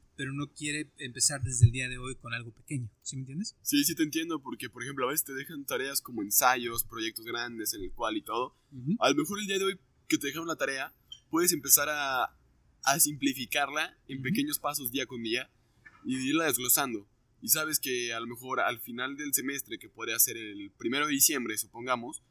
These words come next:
Speaker 2: ya vas a tener el trabajo concluido a tiempo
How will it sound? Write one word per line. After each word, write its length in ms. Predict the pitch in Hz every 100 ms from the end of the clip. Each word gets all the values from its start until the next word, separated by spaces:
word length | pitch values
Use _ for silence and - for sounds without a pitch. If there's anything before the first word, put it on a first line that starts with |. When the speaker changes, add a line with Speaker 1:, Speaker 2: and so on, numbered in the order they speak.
| _ - _
Speaker 2:
ya 140 | 120 147
vas 120 | 156
a 20 |
tener 200 | 143 143
el 60 | 139
trabajo 380 | 131 127 131 127
concluido 720 | 120 107 123 131 127 123 120 _ _
a 140 | 101 107
tiempo 600 | 131 135 131 120 117